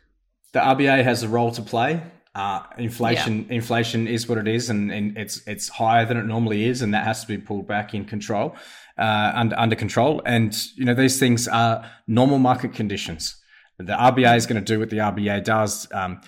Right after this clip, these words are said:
Speaker 1: the governments are gonna do what they need to do. Um, banks are gonna do what they need to do. The media is always gonna do whatever they want to do.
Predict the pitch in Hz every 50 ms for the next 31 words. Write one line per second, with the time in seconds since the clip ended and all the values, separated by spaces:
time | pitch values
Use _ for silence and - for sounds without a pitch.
0 | - _ - 113 104 113 117 104 113 113 104 - 104 110 104 104 98 107 110 107
1 | 104 104 - 110 104 101 104 107 104 - 104 92 98 101 104 104 104 104 104 -
2 | - - _ _ _ _ - 85 92 92 92 90 90 - - 104 110 120 117 117
3 | 127 113 113 110 104 110 107 107 110 - 107 104 104 104 104 98 - 98 98 104
4 | 101 101 101 98 98 98 110 127 131 127 107 98 110 104 110 101 - 113 98 92
5 | 101 98 98 98 95 90 92 95 92 95 107 123 - - 107 90 85 80 87